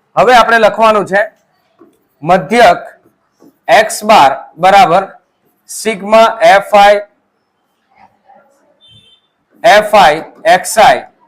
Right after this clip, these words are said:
અને એના છેદમાં આપણે લખવાનું છે સિગ્મા એફ આઈ, સિગ્મા એફ આઈ. એકસો ને બાસઠ આવે છે, ભાગ્યા કરવાના છે આપણે વીસ. તો એકસો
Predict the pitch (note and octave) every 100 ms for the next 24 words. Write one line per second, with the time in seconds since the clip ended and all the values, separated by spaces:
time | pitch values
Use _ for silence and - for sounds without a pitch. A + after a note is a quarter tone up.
0 | - F#3 G#3+ E3 F3+ A3+ A#3 - G3 G#3
1 | G#3+ F#3+ F#3+ F#3+ F3+ F3+ G3+ F#3+ E3 E3
2 | G3 - C#3+ C#3 E3+ G#3+ _ _ _ _
3 | _ _ _ _ _ D#3+ D3+ - F#2 -
4 | _ _ _ _ - - C#3 B2+ D#3+ G3
5 | - _ _ - C#3 C#3 G2 F2+ _ _
6 | _ _ - F#3 G3+ - B3+ A#3 F#3+ D#3
7 | D#3+ D#3 A#3 A3+ A3+ A3+ A3+ A#3 _ _
8 | _ _ D3+ E3+ F#3+ A3 G3+ F#3+ F#3+ F#3+
9 | F#3+ F#3+ D#3 F#3+ A#3 - _ _ C#3+ F3+
10 | C#3 - _ _ _ G3 F#3+ F#3+ - A#3
11 | F3